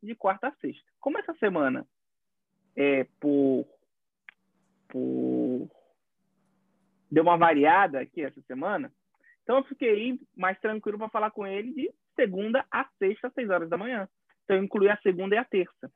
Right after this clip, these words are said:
Quando chegou hoje, cinco e vinte da manhã, eu tava mandando mensagem pra ele. Cinco e vinte da manhã, mandando mensagem. Ele dormiu muito tarde, trabalhando. Ele tinha um cliente às oito.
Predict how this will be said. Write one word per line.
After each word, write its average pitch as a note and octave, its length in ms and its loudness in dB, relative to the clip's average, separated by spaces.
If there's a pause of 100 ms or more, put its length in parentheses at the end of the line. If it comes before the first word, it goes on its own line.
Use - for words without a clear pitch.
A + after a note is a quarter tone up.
(640)
Quando F#4 220 0
chegou G#3+ 280 6
hoje, F#3 520 6
cinco D4+ 220 -6
e G3+ 40 -4
vinte A3 220 -6
da F#3 120 2
manhã, F#3 180 -2
eu B3 60 -2
tava A3+ 180 4
mandando A3 320 -2
mensagem A3+ 460 -2
pra B3+ 160 -4
ele. G3 260 -4 (1500)
Cinco F#3 180 -12
e G#3+ 80 -6
vinte G3 220 -8
da F#3+ 100 6
manhã, F#3 500 0
mandando E3+ 300 -2
mensagem. - 500 -8 (400)
Ele A#3+ 200 6
dormiu F3+ 180 6
muito F#3+ 220 -2
tarde, A#3+ 400 4
trabalhando. A3 520 2 (1900)
Ele C4 200 4
tinha B3+ 120 0
um A#3 60 0
cliente G#3+ 300 0
às A3+ 220 0
oito. A3 340 -2